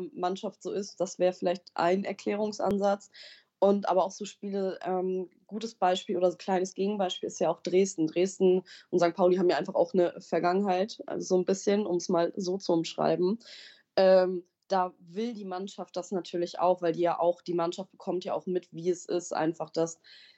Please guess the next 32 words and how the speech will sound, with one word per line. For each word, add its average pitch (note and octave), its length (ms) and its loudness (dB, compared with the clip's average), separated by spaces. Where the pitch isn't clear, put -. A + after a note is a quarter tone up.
äh, F3 160 6
die E3+ 100 -4
Fanszene F#3+ 440 2
da E3+ 120 4
ganz E3 200 -4
anders E3 320 -2
rangeht D#3+ 260 -2
als - 240 -6
ein E3 80 0
Spiel E3+ 380 2
gegen D#3+ 500 4
Heidenheim, E3 500 4
Sandhausen D3+ 760 0
oder C#3+ 380 -4
Fürth - 440 -2
oder C3 200 -2
so. C#3 280 -6
Und F#3 300 6
Dresden F#3+ 500 -2
war F3+ 120 0
auch - 100 -8
einfach F3+ 280 -4
so - 140 -6
ein F3 60 -2
Spiel, F#3 260 -2
wo E3+ 60 -6
man E3+ 160 2
sich D#3+ 160 -10
auch - 100 -10
nur F3 160 0
gedacht E3 320 -4
hat: D#3+ 220 -4